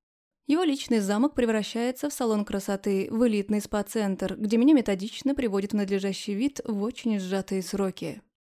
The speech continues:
Наняты исключительно женщины, во всяком случае для прямого контакта. Мужчины остаются вдали, в стороне, но я скорее испытываю облегчение от такого разделения, чем напрягаюсь.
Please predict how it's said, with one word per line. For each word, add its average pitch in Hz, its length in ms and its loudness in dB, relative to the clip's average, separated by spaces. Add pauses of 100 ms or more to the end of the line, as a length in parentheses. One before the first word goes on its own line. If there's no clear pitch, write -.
(200)
Наняты 330 500 4
исключительно 202 680 -2
женщины, 196 600 -2
во 240 140 0
всяком 247 300 -2
случае 220 420 -4
для 247 160 0
прямого 202 300 0
контакта. 185 760 -4
Мужчины 320 640 2
остаются 202 540 -4
вдали, 196 680 -2
в - 80 -14
стороне, 214 880 0
но 269 140 6
я 339 160 2
скорее 233 440 -2
испытываю 208 560 -4
облегчение 208 680 -2
от 190 100 -8
такого 196 360 -4
разделения, 208 580 0
чем 202 240 0
напрягаюсь. 196 760 -2